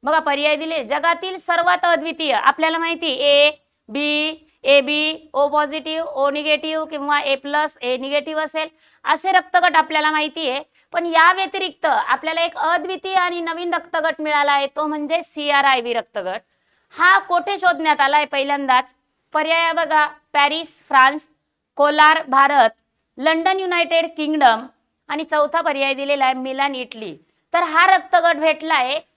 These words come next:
भारतामध्ये. कोणत्या ठिकाणी? तर कोलार या ठिकाणी भेटलंय. मग भारतामध्ये जे कर्नाटक राज्य आहे, कोणतं?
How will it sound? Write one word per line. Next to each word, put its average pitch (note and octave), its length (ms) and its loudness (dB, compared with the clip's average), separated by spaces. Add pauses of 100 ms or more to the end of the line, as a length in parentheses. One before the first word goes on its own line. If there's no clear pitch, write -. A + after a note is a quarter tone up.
(140)
भारतामध्ये. F4 840 0
कोणत्या D#4+ 340 0
ठिकाणी? D#4 500 -2 (340)
तर E4+ 100 2
कोलार F4 420 4
या F4+ 140 2
ठिकाणी E4+ 400 -2
भेटलंय. D4 500 -2 (280)
मग F4+ 200 -4
भारतामध्ये F4+ 680 2
जे F4+ 100 -4
कर्नाटक D#4 540 0
राज्य B3 340 0
आहे, G#3 100 -4
कोणतं? C4+ 520 -4